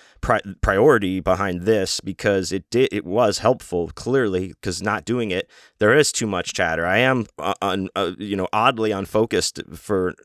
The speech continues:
things, uh, where I'm, like, laser focused on,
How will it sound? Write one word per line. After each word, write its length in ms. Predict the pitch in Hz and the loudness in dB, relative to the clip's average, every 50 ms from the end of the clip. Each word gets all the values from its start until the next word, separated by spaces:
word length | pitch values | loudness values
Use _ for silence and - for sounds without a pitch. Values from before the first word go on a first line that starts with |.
| _ _ _ _ _ | _ _ _ _ _
things, 420 | - 110 101 92 87 90 87 78 | -4 -2 -2 -2 -2 -4 -4 -4
uh, 300 | 95 87 85 82 82 80 80 - _ _ _ _ _ _ _ _ _ _ _ _ _ _ _ _ - 80 - | -4 -4 -2 -2 -4 -6 -8 -10 _ _ _ _ _ _ _ _ _ _ _ _ _ _ _ _ -12 -10 -2
where 180 | 135 127 135 | 2 4 4
I'm, 80 | 117 117 | 4 4
like, 140 | 120 - - | 4 4 4
laser 340 | 123 135 156 143 123 131 113 | 6 6 6 6 4 2 2
focused 540 | - 127 117 110 - 110 101 - - - - | 4 4 4 4 4 2 0 0 -2 -4 -4
on, 280 | 95 101 98 98 98 | -2 -2 0 -2 -2